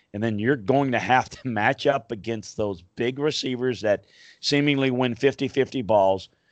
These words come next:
will beat individual coverage consistently, and a quarterback that can throw the football effectively. So what type of pressures can you, you know, mix up, and what type of fronts can you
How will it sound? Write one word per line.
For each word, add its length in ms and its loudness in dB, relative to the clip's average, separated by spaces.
will 260 -4
beat 280 2
individual 580 0
coverage 500 0
consistently, 800 -6
and 100 -6
a 40 -4
quarterback 720 4
that 280 -2
can 460 -6
throw 160 4
the 100 0
football 460 0
effectively. 480 -4
So 220 -4
what 260 2
type 240 2
of 100 -6
pressures 540 -2
can 200 -10
you, 300 -8
you 80 -4
know, 100 -6
mix 320 -2
up, 260 2
and 120 -8
what 200 -4
type 260 2
of 140 -6
fronts 400 -2
can 240 -8
you 420 -6